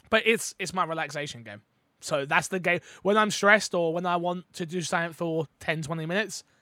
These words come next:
that is the game I go to. I'm stressed right now. Crash has said he's played it.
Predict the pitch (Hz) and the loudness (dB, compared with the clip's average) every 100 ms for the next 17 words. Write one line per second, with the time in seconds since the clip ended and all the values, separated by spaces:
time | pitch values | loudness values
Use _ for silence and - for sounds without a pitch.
0 | _ 151 165 180 180 147 156 147 147 143 | _ -4 2 4 2 -4 -6 -8 -6 -8
1 | 131 139 131 - 95 _ _ _ _ 156 | -8 -10 -10 -14 -16 _ _ _ _ 0
2 | 147 143 - 165 147 175 165 175 220 254 | 0 0 0 0 2 0 0 2 2 0
3 | - 156 - 151 - 156 151 - 180 196 | -2 -2 -2 -6 -6 -6 -6 -6 0 0
4 | 202 - | 2 0